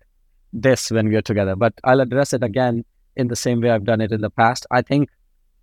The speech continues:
uh, the current shape of A I, uh, with, with single-handed control, and then, you know, it gets worse.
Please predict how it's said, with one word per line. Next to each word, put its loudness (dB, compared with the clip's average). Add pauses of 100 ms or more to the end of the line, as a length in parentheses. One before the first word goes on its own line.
(120)
uh, 4
the -4
current 0
shape 0
of 0
A 2
I, 2 (160)
uh, 0 (100)
with, -2
with -2
single-handed -2
control, 0 (380)
and 2
then, 2
you 2
know, 2
it -2
gets -2
worse. 0